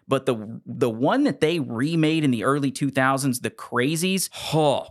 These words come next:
bro. To not give too much away, a chemical agent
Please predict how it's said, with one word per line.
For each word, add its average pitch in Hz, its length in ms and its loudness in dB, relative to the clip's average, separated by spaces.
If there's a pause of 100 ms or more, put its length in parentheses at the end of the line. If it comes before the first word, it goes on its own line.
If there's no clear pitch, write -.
bro. 135 640 2
To 160 80 4
not 208 240 0
give 143 180 0
too 151 220 0
much 143 220 2
away, 123 500 0
a 113 460 -2 (140)
chemical 170 560 0
agent 120 520 -2